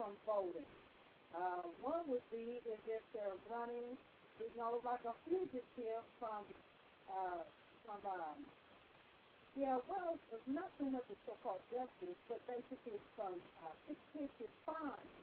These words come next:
you know, um, you know, being caught, that case is good. And to me, that fictitious is a one big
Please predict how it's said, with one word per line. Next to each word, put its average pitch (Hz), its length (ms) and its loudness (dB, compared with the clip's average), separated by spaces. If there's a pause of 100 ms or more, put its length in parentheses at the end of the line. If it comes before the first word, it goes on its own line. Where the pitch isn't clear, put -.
you 262 80 -4 (120)
know, 180 320 4 (400)
um, 381 260 4 (220)
you 269 100 4
know, 208 300 4
being 254 160 0 (160)
caught, 262 240 2
that 247 120 -2 (140)
case 247 180 0 (140)
is - 120 -8 (120)
good. 320 260 -2 (760)
And 208 200 -2 (140)
to 240 60 6 (100)
me, 349 300 6 (100)
that 262 140 2 (120)
fictitious - 800 -8 (160)
is 202 140 -6 (600)
a 214 200 0 (240)
one 349 280 4
big 466 160 4